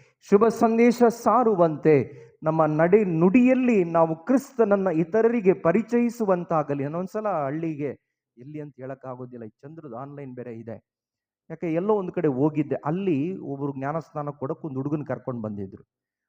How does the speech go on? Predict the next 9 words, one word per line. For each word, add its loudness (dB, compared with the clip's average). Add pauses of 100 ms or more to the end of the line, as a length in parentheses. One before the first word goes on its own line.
(140)
ಮಗುನ್ -2
ಕರ್ಕೊಂಡು, -4
"ಇನ್ನೇನು -4
ಜ್ಞಾನಸ್ನಾನ -4
ಕೊಡ್ಬೇಕು, -2 (540)
ಅವ್ರ -4
ಹೆಸ್ರೇನು?" 2
ಅಂತ -4
ಹೇಳಿದ್ರೆ, -2